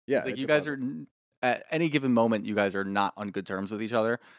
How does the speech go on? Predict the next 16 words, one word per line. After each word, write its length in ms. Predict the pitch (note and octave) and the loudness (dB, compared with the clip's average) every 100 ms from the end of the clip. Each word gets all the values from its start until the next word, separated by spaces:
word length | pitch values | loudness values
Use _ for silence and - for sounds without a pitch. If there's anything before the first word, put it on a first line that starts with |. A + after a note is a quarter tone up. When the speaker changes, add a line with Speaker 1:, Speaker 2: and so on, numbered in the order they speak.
| _ _ _ - | _ _ _ -6
Speaker 2:
So 140 | A2+ | -4
it 80 | B2 | -2
really 240 | E3+ F3+ | 0 2
is 120 | D#3 C#3 | 2 0
a 20 | |
puzzle. 320 | D3 B2 F#2+ | 0 0 0
I 140 | F#2 | 0
don't 160 | G#2 C3 | 0 0
know 100 | B2 | 0
who 140 | B2 | 0
to 100 | B2+ | -2
sit 240 | B2 C3+ - | -2 -4 -2
next 200 | B2 - | -4 -4
to 100 | G2 | -4
who, 340 | C3 F3 F3+ - | 0 0 -2 -6
and 440 | G#2 G2 G#2 G2+ | -4 -4 -4 -6